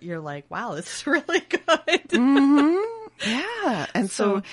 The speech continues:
Speaker 2: if folks want to get tickets, how do they do that?
Speaker 1: So they can go to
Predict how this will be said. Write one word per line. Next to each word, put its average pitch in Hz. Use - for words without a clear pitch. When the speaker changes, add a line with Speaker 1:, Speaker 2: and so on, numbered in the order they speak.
Speaker 2:
if 202
folks 226
want 190
to 320
get 202
tickets, 151
how 214
do 277
they 233
do 214
that? -
Speaker 1:
So -
they 220
can 294
go 302
to 208